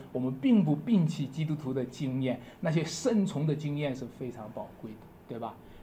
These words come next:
人和人活的经验是非常宝贵的。如果，如果死在罪中的人互相交流他们活的经验，那我们今天作为基督徒，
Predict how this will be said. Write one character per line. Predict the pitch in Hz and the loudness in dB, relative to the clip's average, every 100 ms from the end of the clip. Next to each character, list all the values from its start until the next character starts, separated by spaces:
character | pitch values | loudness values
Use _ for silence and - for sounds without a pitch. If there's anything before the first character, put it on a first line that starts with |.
| - | 2
人 | 165 302 | 4 6
和 | - 269 | 8 12
人 | 202 214 | 12 12
活 | - 147 127 240 | 6 4 10 10
的 | 247 | 8
经 | 190 165 | 2 0
验 | 160 131 | 2 2
是 | - | -2
非 | 131 - 240 | -10 -8 -4
常 | 170 - - - - - - - | -2 -4 -8 -18 -20 -20 -20 -4
宝 | 131 - - | -2 -2 -2
贵 | 139 117 | -2 -2
的。 | - - - - - - | -6 -14 -20 -20 -20 -10
如 | 165 170 | 0 6
果， | 170 156 156 - - - - - - | 8 6 2 -10 -18 -20 -20 -20 -4
如 | 165 | 0
果 | 175 151 135 143 - - - - | 4 4 4 0 -12 -20 -20 -20
死 | - 147 | -12 -4
在 | 131 160 | 2 4
罪 | 196 214 | 4 4
中 | 156 156 | 4 4
的 | 131 | 4
人 | 123 | 2
互 | 135 185 | -2 -2
相 | 151 135 | 0 0
交 | 160 147 | 2 2
流 | 131 | 2
他 | 127 139 | 0 -2
们 | 123 | -2
活 | - - 117 | -8 -8 -4
的 | 143 131 | -2 -2
经 | 127 110 | -4 -8
验， | 113 110 - - - - - - - - - - - - - - | -8 -10 -14 -20 -20 -20 -20 -20 -20 -20 -20 -20 -20 -20 -20 2
那 | 185 | 6
我 | 165 135 | 8 6
们 | 143 | 2
今 | 165 165 | 0 0
天 | 160 | 0
作 | 160 | 2
为 | 196 | 2
基 | 160 196 | 2 0
督 | 190 | -2
徒， | 139 | -2